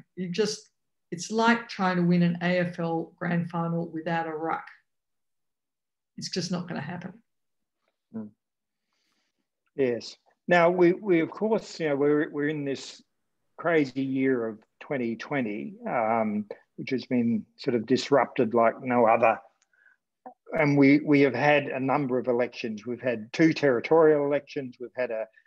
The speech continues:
Speaker 2: national by-election in the seat of Eden Monaro. And at the moment, we've got the Queensland state election. Um, how is, do you think that the year of the pandemic, how has that changed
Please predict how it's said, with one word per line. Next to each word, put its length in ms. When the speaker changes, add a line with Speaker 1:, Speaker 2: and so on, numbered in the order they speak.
Speaker 2:
national 640
by-election 840
in 120
the 80
seat 220
of 60
Eden 240
Monaro. 520
And 100
at 80
the 60
moment, 460
we've 180
got 240
the 180
Queensland 640
state 320
election. 720
Um, 680
how 320
is, 400
do 60
you 100
think 320
that 180
the 100
year 320
of 60
the 80
pandemic, 580
how 280
has 160
that 280
changed 680